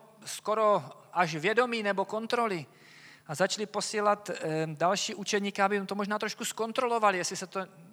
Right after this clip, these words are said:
třeba neubírá nějakým špatným směrem. Díky Bohu ve většině případů to bylo docela dobrý, ale nějaké korekce to potřebovalo. Ale pozitivní bylo, že prostě ti bratři,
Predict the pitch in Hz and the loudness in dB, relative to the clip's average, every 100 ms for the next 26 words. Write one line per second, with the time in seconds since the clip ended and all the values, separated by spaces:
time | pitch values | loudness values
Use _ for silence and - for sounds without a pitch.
0 | - - 185 185 185 190 190 185 180 180 | -20 -12 -4 -2 0 -2 0 0 0 0
1 | 175 190 170 170 170 185 - 196 185 127 | -6 -6 -6 -6 -6 -10 -10 -10 -10 -12
2 | _ _ _ _ _ _ _ _ _ _ | _ _ _ _ _ _ _ _ _ _
3 | _ _ _ 135 156 147 156 147 147 151 | _ _ _ -14 -10 -8 -8 -8 -12 -14
4 | 147 147 151 147 143 143 143 _ _ _ | -12 -10 -10 -6 -6 -8 -12 _ _ _
5 | _ _ _ _ - 139 147 143 131 135 | _ _ _ _ -14 -6 -2 0 -2 -8
6 | 143 165 135 143 165 196 170 165 185 180 | -6 -4 0 2 2 4 6 4 2 -2
7 | 190 180 175 180 147 143 - 185 185 196 | 0 0 0 -4 -6 -8 -6 -2 0 0
8 | 214 240 - _ _ _ _ _ _ _ | -2 -6 -18 _ _ _ _ _ _ _
9 | _ _ _ _ 165 180 170 214 247 254 | _ _ _ _ -2 -2 0 0 0 -4
10 | 247 233 233 214 214 214 202 - 208 - | -6 -4 -2 0 0 0 -2 -6 -6 -6
11 | 220 - 226 180 220 220 - 170 175 240 | -8 -8 -4 0 0 0 -4 -2 -4 -6